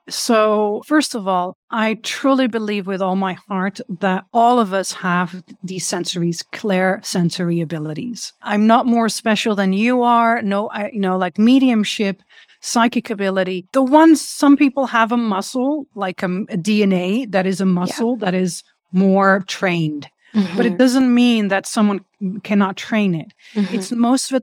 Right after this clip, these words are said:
Speaker 1: time a matter of unlearning to get into that sensibility, that awareness.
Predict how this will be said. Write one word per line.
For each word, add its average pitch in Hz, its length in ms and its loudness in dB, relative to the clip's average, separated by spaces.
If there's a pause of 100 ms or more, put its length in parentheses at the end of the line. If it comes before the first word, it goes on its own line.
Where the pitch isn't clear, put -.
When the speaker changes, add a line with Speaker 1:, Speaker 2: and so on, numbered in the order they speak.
Speaker 1:
time 214 400 -2
a 202 100 -6
matter 196 400 0
of 196 240 -12 (120)
unlearning 208 840 2 (380)
to 247 140 -6
get 208 280 -2
into 220 540 0
that 175 340 -6 (560)
sensibility, 214 1000 0
that 175 240 0
awareness. 185 920 0